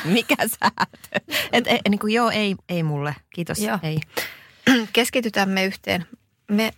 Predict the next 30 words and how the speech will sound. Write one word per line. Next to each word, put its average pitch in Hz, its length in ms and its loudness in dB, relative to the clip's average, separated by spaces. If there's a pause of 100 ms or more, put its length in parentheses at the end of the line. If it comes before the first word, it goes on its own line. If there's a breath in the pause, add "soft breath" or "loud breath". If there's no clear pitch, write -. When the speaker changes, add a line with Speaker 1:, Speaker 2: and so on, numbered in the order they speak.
Speaker 2:
ollaan 180 380 0
Ainan 180 300 2
kanssa 208 460 0
yhden 196 380 2
miehen 220 480 2
naisia. - 460 -2 (460 loud breath)
Speaker 1:
Mutta 269 220 4
siis 247 220 0
y-, - 60 2 (100)
yhden 311 260 2
asian 160 240 2
vielä 151 180 0
sanon 151 200 -2
tästä - 280 -6
kuitenkin. 160 380 -2 (240)
Siis - 260 0
se, 175 120 4
että 170 280 0 (440)
voishan 196 540 2
ol-, 143 160 0 (100)
et, 160 160 -2
et 165 80 -4 (100)
nyt 196 180 2
jos 180 120 2
ajatellaan 151 580 2
sitä - 180 -4 (160)
ihan 170 360 2
todella 165 380 2
perinteistä - 800 -2
avioliittomallia, 139 1300 0